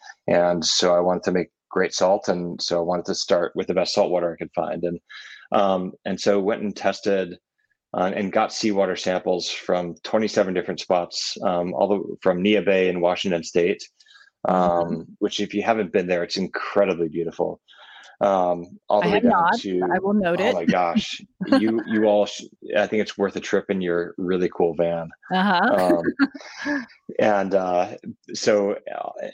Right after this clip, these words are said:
Speaker 1: you know, from Neah Bay all the way down to Gold Beach in Oregon,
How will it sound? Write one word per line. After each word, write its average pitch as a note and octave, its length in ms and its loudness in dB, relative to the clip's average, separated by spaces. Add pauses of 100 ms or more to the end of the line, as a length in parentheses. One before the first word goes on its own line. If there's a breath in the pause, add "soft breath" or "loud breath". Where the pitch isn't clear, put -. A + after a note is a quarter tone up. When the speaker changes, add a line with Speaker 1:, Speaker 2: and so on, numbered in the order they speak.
(140)
Speaker 1:
you A#2+ 160 -4
know, G#2 80 2
from G2+ 200 -2
Neah A2 180 2
Bay G#2 260 2
all F#2+ 160 0
the G2+ 60 0
way G2 140 0
down F#2 340 -4
to F#2 520 -2
Gold F#2+ 260 0
Beach G2+ 220 -4
in F2+ 100 -6
Oregon, E2+ 500 0